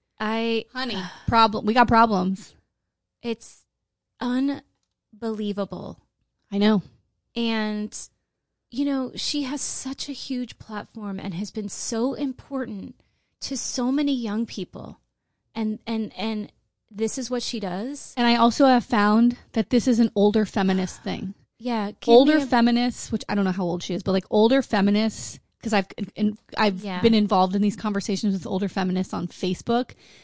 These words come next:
Speaker 2: but they are very funny about fighting for, quote, "women,"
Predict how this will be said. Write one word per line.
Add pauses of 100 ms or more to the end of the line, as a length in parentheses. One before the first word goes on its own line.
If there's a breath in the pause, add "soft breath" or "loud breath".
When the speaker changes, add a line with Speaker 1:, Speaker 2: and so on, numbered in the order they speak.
(180 soft breath)
Speaker 2:
but
they
are
very
funny
about
fighting
for,
quote,
"women,"